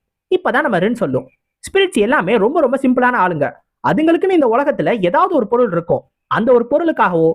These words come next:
இல்ல ஏதோ ஒரு விஷயத்துக்காக தான் அதுங்க இந்த உலகத்திலே சுத்திக்கிட்டு இருக்குங்க. ஒருவேளை அந்த விஷயம் அதுங்களுக்கு முடிஞ்சிருச்சுன்னா இந்த உலகத்தை விட்டு அதுங்களும் போயிடுங்க." இதை கேட்டதும் நம்ம கோசுவும், "ச்சே, எனக்கும் பேயை பார்க்கணும்னு ஆசையா இருக்கு.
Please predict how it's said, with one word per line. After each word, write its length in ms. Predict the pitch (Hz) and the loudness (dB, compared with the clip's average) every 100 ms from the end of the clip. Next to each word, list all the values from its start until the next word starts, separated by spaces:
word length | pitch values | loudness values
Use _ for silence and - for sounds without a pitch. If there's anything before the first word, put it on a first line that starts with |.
| - - | -4 -4
இல்ல 160 | 240 | 0
ஏதோ 240 | 277 190 330 | 2 2 2
ஒரு 120 | 381 | 0
விஷயத்துக்காக 540 | 233 330 311 254 208 | 0 -2 0 0 0
தான் 280 | 156 160 277 | 0 0 0
அதுங்க 140 | 254 240 | 0 0
இந்த 180 | 233 | 2
உலகத்திலே 460 | 180 247 294 247 277 | 0 0 0 0 -2
சுத்திக்கிட்டு 360 | 233 220 202 170 | -2 -2 -2 -2
இருக்குங்க. 300 | 165 139 127 - _ - | -2 -2 -2 -4 _ -2
ஒருவேளை 340 | 139 180 320 | 0 2 2
அந்த 120 | 330 | 0
விஷயம் 300 | 254 247 330 | -2 0 0
அதுங்களுக்கு 300 | 262 226 208 208 | 2 0 0 0
முடிஞ்சிருச்சுன்னா 580 | 320 302 - 151 135 196 _ - | 2 0 0 -2 -2 -4 _ -2
இந்த 180 | 339 277 | 2 2
உலகத்தை 340 | 330 330 220 | 2 0 -4
விட்டு 160 | 175 262 | -2 -2
அதுங்களும் 360 | 185 226 247 | 0 0 2
போயிடுங்க." 400 | 214 190 151 139 - | 2 0 0 -2 -2
இதை 200 | 269 330 | -2 0
கேட்டதும் 380 | 370 415 220 277 | 0 0 0 0
நம்ம 140 | 311 | -2
கோசுவும், 600 | 202 277 320 226 170 233 - - 277 | 0 0 2 2 2 0 -6 -6 -6
"ச்சே, 80 | - - - - | -6 -12 -10 -2
எனக்கும் 440 | 143 190 320 294 | 0 0 0 0
பேயை 220 | 269 302 | 0 0
பார்க்கணும்னு 500 | 294 269 262 247 311 | 0 0 0 0 2
ஆசையா 340 | 262 247 262 254 | 0 0 0 0
இருக்கு. 460 | 220 190 185 - | 0 0 0 -4